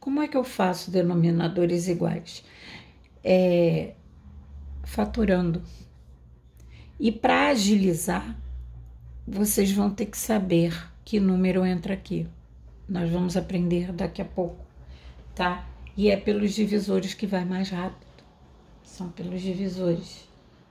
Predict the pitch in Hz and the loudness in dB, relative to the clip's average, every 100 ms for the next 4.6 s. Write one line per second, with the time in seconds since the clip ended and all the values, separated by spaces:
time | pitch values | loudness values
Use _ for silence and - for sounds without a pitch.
0 | - - 196 214 - - - _ _ - | -20 -10 -6 -6 -8 -20 -20 _ _ -20
1 | - - - - - - - 185 190 - | -20 -20 -20 -20 -20 -20 -8 -6 -4 0
2 | 240 196 - - _ _ - 175 175 180 | 2 2 -2 -14 _ _ -8 -6 -4 0
3 | 170 180 - 214 196 - _ - - 190 | 0 -2 -4 -4 -6 -12 _ -20 -4 2
4 | 175 175 165 156 165 | 4 6 4 4 -2